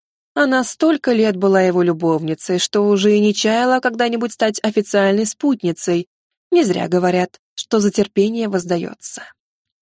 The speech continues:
Хорошо, что она умудрилась двадцать лет назад забеременеть и родить Каталину. Тогда это событие казалось ей концом света.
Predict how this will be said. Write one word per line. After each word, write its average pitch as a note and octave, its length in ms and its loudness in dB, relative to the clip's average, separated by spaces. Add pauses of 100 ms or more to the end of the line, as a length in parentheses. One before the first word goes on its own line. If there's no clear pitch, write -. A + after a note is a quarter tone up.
Хорошо, C#4 400 0
что - 160 -4
она F#3 180 0
умудрилась F#3+ 500 2
двадцать F#3 400 -4
лет F3+ 160 0
назад F3+ 320 0
забеременеть G#3 680 0
и G#3+ 60 -2
родить G3+ 320 0
Каталину. G#3 640 -4 (300)
Тогда C4+ 320 2
это C#4+ 200 2
событие B3 560 -2
казалось G#3+ 500 -2
ей G#3 160 2
концом F#3 440 -2
света. E3 580 -6